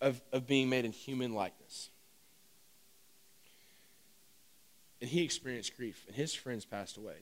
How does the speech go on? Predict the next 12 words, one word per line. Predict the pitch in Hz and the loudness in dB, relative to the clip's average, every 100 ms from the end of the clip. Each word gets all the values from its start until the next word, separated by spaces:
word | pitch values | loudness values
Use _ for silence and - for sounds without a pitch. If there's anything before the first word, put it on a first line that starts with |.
| - | -14
too. | 139 101 - - - - - - - - - - - - 107 - - - 113 | -16 -16 -20 -20 -20 -20 -20 -20 -20 -20 -20 -20 -20 -20 -20 -20 -20 -12 0
And | |
he | 139 160 | 2 4
saw, | 196 160 135 - - - | 4 4 4 -2 -20 -6
and | 131 | 2
he | 175 | 4
saw | - 156 120 | 4 2 2
hurt | - 156 165 170 - - - | 2 2 4 2 -2 -14 -6
and | 131 139 | -2 6
damage | 147 156 160 151 | 8 8 4 2
and | 131 | 2
brokenness | 147 151 160 156 | 2 2 2 -2